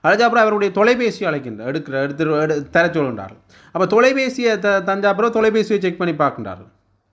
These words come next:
அவர் தன்னிட்ட இருக்க எல்லா தொலைபேசியும் தான் கொடுத்தேன்னு சொல்றேன். முதல் ரெண்டு தொலைபேசியை கொடுத்தேன், அப்புறம் மி-, மிச்சம் இந்த இன்னொரு ரெண்டு, ரெண்டு தொலைபேசி, மொத்தம் நாலு தொலைபேசிகளையும் அவர்களிடம் நான்,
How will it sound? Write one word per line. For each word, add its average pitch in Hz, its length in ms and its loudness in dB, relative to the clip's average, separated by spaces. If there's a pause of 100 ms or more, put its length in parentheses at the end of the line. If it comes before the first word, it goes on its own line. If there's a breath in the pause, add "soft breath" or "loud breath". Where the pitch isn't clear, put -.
(160)
அவர் 170 160 2
தன்னிட்ட 214 260 2
இருக்க 220 180 2
எல்லா 269 300 4
தொலைபேசியும் 254 540 -2
தான் 233 200 0
கொடுத்தேன்னு 196 400 -4
சொல்றேன். 113 360 -8 (400 loud breath)
முதல் 185 200 2
ரெண்டு 214 240 0
தொலைபேசியை 208 480 0
கொடுத்தேன், 202 240 -2
அப்புறம் 254 220 2
மி-, 208 160 -4
மிச்சம் 190 280 -2
இந்த 202 160 -2
இன்னொரு 202 320 -2
ரெண்டு, 190 180 -2
ரெண்டு 190 160 0
தொலைபேசி, 185 300 -2
மொத்தம் 233 180 -2
நாலு 220 320 4
தொலைபேசிகளையும் 220 640 -4
அவர்களிடம் 196 380 -4
நான், 214 240 -2